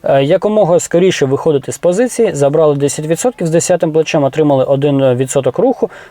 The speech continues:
все, зафіксували. Друга стратегія, вона може, е, це фіксування різними частинами.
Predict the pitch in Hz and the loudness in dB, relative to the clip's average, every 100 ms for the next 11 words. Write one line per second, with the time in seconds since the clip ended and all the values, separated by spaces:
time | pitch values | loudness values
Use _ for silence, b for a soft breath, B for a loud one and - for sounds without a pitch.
0 | B - 156 117 117 165 - 131 92 95 | B 0 2 2 -2 -4 -2 -2 -2 -8
1 | B B B 180 254 156 - 165 277 285 | B B B 0 2 0 0 -2 0 2
2 | 208 160 151 190 214 160 175 147 160 143 | 2 2 2 2 2 2 2 2 2 2
3 | 165 139 135 - - 151 - 151 156 147 | 2 2 2 0 -4 -4 -2 0 2 2
4 | 156 160 147 135 - 147 - 113 95 | 2 2 2 0 -2 -4 -2 -4 -6